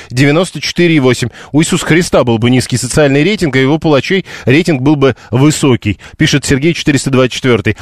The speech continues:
А четыреста второй говорит: «А что, дети должны с Есенина, что ли, пример брать?» И тут ещё раз напомню, даже в исходных вариантах, документах говорят, что, например, социальный уровень академика вполне может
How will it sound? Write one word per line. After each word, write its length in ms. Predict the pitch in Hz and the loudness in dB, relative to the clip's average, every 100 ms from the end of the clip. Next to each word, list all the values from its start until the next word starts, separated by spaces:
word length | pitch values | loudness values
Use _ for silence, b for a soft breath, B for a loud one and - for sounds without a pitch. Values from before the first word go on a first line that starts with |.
| B | B
А 100 | 131 | -2
четыреста 340 | - 202 208 - | 0 -2 -2 -2
второй 240 | 180 180 | 0 2
говорит: 260 | 151 135 - | 2 0 -2
«А 200 | 139 143 | -2 -2
что, 160 | - | 0
дети 260 | 143 156 156 | 0 0 2
должны 320 | 143 143 151 | 0 0 -2
с 60 | - | -4
Есенина, 420 | 151 226 285 233 | -4 -2 -2 0
что 160 | - 139 | 0 -2
ли, 80 | |
пример 340 | 120 135 120 98 | 0 0 0 0
брать?» 320 | 107 92 - B B B | 0 -2 -6 B B B
И 100 | 139 | -2
тут 240 | 214 - | -2 -2
ещё 320 | 160 165 196 | -2 0 2
раз 160 | 170 - | 0 0
напомню, 400 | 147 - 123 107 | -2 0 0 0
даже 320 | 131 151 165 - B | 2 2 0 -4 B
в 160 | 117 165 | 0 0
исходных 680 | - - 214 180 139 123 120 | 0 0 2 2 0 -2 0
вариантах, 560 | 123 127 175 - 113 | 2 2 2 0 -4
документах 600 | 117 - 131 214 240 - B B | -4 -2 0 2 0 -4 B B
говорят, 440 | 120 139 165 160 - | 0 2 2 2 0
что, 280 | - 120 98 B | -2 -2 -2 B
например, 360 | 117 117 139 127 | -2 0 0 0
социальный 480 | 139 - 160 143 139 | -2 0 2 2 0
уровень 480 | 151 151 139 131 | 0 0 2 2
академика 600 | 135 131 113 160 220 160 117 | 0 0 0 0 0 -2 -2
вполне 420 | - 120 123 190 | 0 0 2 2
может 280 | 175 135 | 2 0